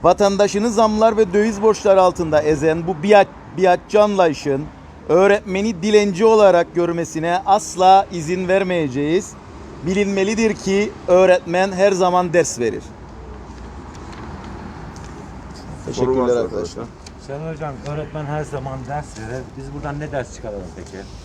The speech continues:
Speaker 2: Dersi çıkarması gerekenler aslında siz değilsiniz, basın mensupları değil. Dersi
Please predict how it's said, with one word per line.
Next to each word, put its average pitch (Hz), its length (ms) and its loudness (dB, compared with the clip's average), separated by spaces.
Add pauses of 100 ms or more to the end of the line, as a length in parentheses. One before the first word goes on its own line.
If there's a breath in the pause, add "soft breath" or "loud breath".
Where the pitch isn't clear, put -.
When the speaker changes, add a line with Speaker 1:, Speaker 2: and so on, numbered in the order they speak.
(2000)
Speaker 2:
Dersi 123 300 -2
çıkarması 131 460 -4
gerekenler 123 460 -6
aslında 135 240 -8
siz 135 240 -8
değilsiniz, 123 360 -6
basın 104 240 -6
mensupları 95 440 -10
değil. 117 180 -6
Dersi 120 180 -6